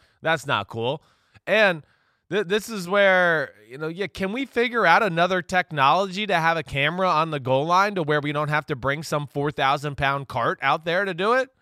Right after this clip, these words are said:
That's five yards away from the sideline.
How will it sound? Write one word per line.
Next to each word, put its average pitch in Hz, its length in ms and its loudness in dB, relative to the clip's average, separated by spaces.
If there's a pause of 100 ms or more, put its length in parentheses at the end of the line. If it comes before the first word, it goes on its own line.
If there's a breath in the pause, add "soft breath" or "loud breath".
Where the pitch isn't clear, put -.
(160)
That's 143 260 0
five 156 320 2
yards 160 320 2
away 151 260 2
from 160 220 -8
the 147 80 -6
sideline. 208 580 0